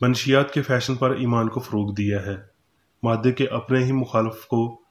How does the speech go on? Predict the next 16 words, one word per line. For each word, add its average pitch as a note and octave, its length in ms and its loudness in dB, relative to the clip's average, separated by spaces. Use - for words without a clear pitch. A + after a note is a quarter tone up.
تباہ B2 260 4
کرنے B2 300 0
کا B2+ 140 -4
یقین A#2 360 0
رکھتے G#2+ 280 -4
ہوئے G#2+ 300 -2
صحت C3+ 440 0
اور A#2+ 200 0
ہم A#2+ 140 2
آہنگی A#2 240 0
کو B2 140 -2
قربان G#2 400 0
کر G#2 160 -4
دیا G#2 220 0
گیا G2 260 -4
ہے۔ G2 200 -6